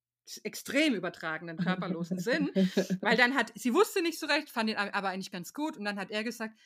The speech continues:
Speaker 1: „Wollen wir nicht noch ein bisschen in meinem Auto durch die Stadt cruisen und
Speaker 2: Mhm.
Speaker 1: dabei Drake hören,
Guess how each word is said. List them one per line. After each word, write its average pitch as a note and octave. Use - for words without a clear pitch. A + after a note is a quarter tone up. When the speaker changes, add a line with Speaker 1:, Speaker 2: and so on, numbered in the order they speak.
Speaker 1:
„Wollen A#3
wir E4+
nicht C#4+
noch C4
ein A#3+
bisschen A#3+
in G3
meinem F#3
Auto A#3
durch A3
die F#3
Stadt -
cruisen C#4
und A3+
Speaker 2:
Mhm. G#3+
Speaker 1:
dabei F#3
Drake G#3
hören, A3